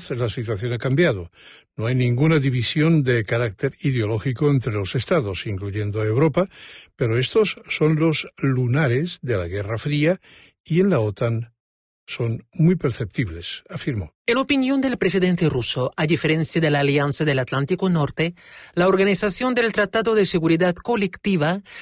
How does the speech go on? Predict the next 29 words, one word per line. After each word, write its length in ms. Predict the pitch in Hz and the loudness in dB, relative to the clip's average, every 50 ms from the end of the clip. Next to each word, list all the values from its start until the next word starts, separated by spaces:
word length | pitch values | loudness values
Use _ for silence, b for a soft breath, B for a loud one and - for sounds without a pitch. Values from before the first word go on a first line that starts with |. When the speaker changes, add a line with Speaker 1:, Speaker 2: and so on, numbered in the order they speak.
| B B | B B
Speaker 2:
se 220 | - - 220 202 | -4 0 0 0
creó 240 | - 220 233 240 247 | 0 0 0 0 0
hace 240 | 240 214 - 233 208 | 0 -2 -2 -2 2
veinticinco 560 | 185 180 175 170 175 - 190 180 180 - 233 | 2 2 2 2 0 0 0 0 0 0 -2
años 400 | 240 220 170 135 123 117 - - | -2 0 -2 -2 -2 -4 -4 -4
en 140 | - - 127 | -2 -2 -2
un 120 | 120 117 | -2 -2
nuevo 240 | 113 120 113 127 131 | -2 -2 0 0 -2
contexto 600 | - 180 180 185 - 240 - - - - 135 123 B B B B B B | 0 0 -2 0 -2 -4 -4 -4 -2 -2 -2 -2 B B B B B B
y 120 | - 214 196 | -6 -4 -2
para 200 | 226 226 226 220 | 0 0 0 2
dar 180 | 226 233 220 | 0 0 -2
salida 520 | - - 202 180 175 185 190 170 190 190 - - | -2 -2 0 2 2 2 2 2 0 -2 -2 -2
a 160 | 156 139 135 | -2 -2 -2
amenazas 520 | 127 131 127 123 135 135 - - 143 - | -2 -2 -4 -4 -4 -4 -4 -6 -6 -6
actuales 480 | 143 - - - 135 135 135 135 - - | -6 -8 -4 -2 -2 0 0 -2 -2 -2
como 300 | - 160 143 135 135 135 | -2 -2 -2 -2 0 0
el 140 | 131 120 - | -2 -2 -2
terrorismo, 680 | - 135 131 123 127 147 147 135 147 147 156 170 - - | -2 -2 -2 0 0 0 0 2 0 -2 -2 -4 -4 -4
el 140 | 175 139 131 | -2 0 0
extremismo, 680 | 120 - - - - 131 147 156 143 135 139 143 151 B B B B B B | 0 -2 -6 -8 -4 -2 0 0 0 0 -2 -2 -2 B B B B B B
el 160 | - 160 165 156 | 0 0 0 2
tráfico 400 | - 226 220 - 226 - 196 175 | 0 -2 -2 -2 -2 0 0 2
de 120 | 143 127 | 2 2
drogas 460 | 131 135 139 139 139 139 139 - - - | 2 2 0 2 2 0 -2 -2 -4 -6
y 180 | - 156 165 - | -2 -2 -2 0
el 160 | 160 135 123 | 0 -2 -2
crimen 340 | - - 135 123 131 123 131 - | -2 -2 -2 -2 -2 -2 -4 -4
internacional. 920 | - 139 120 - 131 120 127 123 117 - 147 123 123 120 120 127 131 | -4 -4 -2 -2 -4 -4 -4 -6 -4 -4 -4 -4 -4 -4 -4 -6 -8